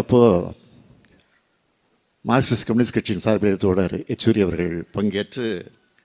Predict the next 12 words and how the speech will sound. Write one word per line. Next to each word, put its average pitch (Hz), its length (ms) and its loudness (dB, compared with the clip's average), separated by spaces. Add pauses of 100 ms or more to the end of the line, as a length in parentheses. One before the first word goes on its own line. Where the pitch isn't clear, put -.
(1080)
கலைஞர் 117 340 4
அவர்களை 95 260 2
பற்றி 101 320 -6 (280)
போற்றி 101 300 -4 (140)
புகழ்ந்து 95 440 -4
பேசினார்கள். 82 480 -12 (1600)
அவர் 127 200 -6
பேசுகிற 143 300 0
போது 131 180 4
குறிப்பிட்டார், 110 540 0
சென்னையிலே 117 440 4 (120)
பிறந்தவருக்கு 101 600 0